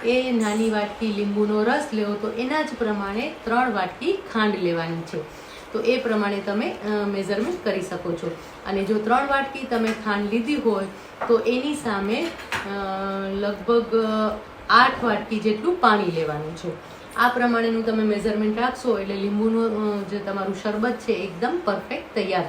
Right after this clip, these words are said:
થશે. તો હવે આ ખાંડ ઓગળી ગઈ છે અને એની આપણે ચાસણી કરવાની છે. હવે ખાસ એ વાતનું ધ્યાન રાખવાનું છે કે જ્યારે લીંબુનો રસ, અ, લીંબુનું શરબત આપણે ઘરે બનાવતા હોય ને,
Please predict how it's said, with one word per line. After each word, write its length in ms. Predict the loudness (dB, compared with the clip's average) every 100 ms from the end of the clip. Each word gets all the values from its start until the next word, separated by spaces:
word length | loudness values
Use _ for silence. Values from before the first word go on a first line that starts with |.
| -6
થશે. 240 | -10 -10 -12 -12 -16 -16 -18 -6
તો 100 | -2
હવે 260 | 0 2 2
આ 100 | 2
ખાંડ 360 | 0 0 2 2
ઓગળી 220 | 2 0
ગઈ 260 | 2 0
છે 140 | 0 -2
અને 220 | 0 -2
એની 360 | 0 -2 -2 -2
આપણે 320 | -2 -4 -6 -2
ચાસણી 400 | -2 0 0 0
કરવાની 380 | 0 -2 -4 -6
છે. 260 | -8 -8 -10 -12 -18 -10 -4
હવે 140 | -2
ખાસ 320 | 2 0 0
એ 60 | -2
વાતનું 320 | -4 -4 -4
ધ્યાન 260 | 0 2 2
રાખવાનું 400 | 0 0 0 2
છે 140 | 2
કે 140 | 2
જ્યારે 400 | -2 -2 -4 -2
લીંબુનો 460 | -2 -2 0 2 2
રસ, 200 | 2 0
અ, 320 | -4 -10 -6
લીંબુનું 480 | -2 2 2 0 -2 -4
શરબત 320 | -4 -4 -4
આપણે 200 | -4 -4
ઘરે 240 | -2 0
બનાવતા 440 | 0 0 -2 0 0
હોય 140 |
ને, 100 | 0